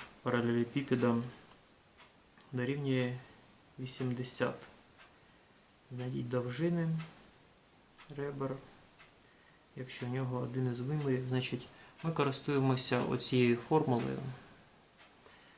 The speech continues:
Значить, і замість А Б Ц пишемо, буде в нас щось одне за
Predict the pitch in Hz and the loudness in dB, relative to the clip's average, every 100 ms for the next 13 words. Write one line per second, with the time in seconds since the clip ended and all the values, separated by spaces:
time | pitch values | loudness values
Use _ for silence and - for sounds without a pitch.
0 | - - - 139 131 - 123 127 - - | -20 -20 -12 -8 -6 -4 -4 -6 -12 -6
1 | 139 139 143 143 143 139 135 131 127 123 | -2 -2 -2 -4 -2 0 2 2 0 -2
2 | - - - - - - - - - - | -8 -18 -20 -20 -20 -20 -20 -20 -20 -20
3 | - 139 131 139 131 - 127 127 127 160 | -16 -2 2 2 0 -2 -2 -2 -2 -2
4 | 160 139 139 - 123 120 120 - - - | 0 0 0 0 0 0 -2 -6 -16 -20
5 | - - - - 135 139 139 131 131 120 | -20 -20 -20 -18 -4 0 2 4 2 0
6 | - 135 131 - - 127 131 127 131 | 2 2 2 0 -2 2 4 4 4